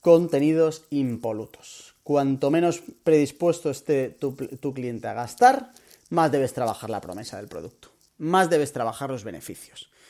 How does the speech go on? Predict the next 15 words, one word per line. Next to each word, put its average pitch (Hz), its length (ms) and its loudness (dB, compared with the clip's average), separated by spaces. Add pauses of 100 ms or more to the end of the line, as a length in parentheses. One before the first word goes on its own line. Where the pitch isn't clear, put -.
(180)
Si 147 220 -2
estamos 123 720 -2
en 139 540 -4
una 143 340 -4
época 139 500 -4
de 139 480 -2 (300)
bolsillos 139 880 -2
apretados, 135 800 0
en 127 80 -8
una 127 240 -6
época 117 600 -8
en 110 360 -10
tickets 117 540 -8
más 107 220 -10
bajos, 160 540 -4